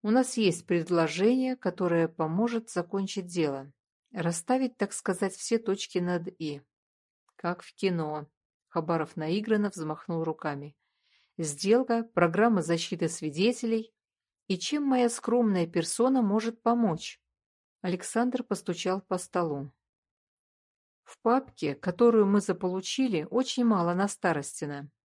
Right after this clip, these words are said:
Фактически всего пара строчек, способных вызвать разве что смех. Он умён, хитёр.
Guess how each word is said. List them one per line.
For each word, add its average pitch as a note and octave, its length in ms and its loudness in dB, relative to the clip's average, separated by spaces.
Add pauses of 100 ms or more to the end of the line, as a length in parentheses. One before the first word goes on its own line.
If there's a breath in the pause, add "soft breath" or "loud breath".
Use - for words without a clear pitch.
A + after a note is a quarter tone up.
(500)
Фактически B3+ 640 -2
всего A3+ 380 0
пара F3+ 340 0
строчек, A#3 600 -2
способных F3+ 680 -2
вызвать A#3 400 0
разве F3+ 320 0
что F3 220 -6
смех. D3 500 -6 (600)
Он A#3+ 400 2
умён, F3 580 4 (120)
хитёр. F3+ 720 0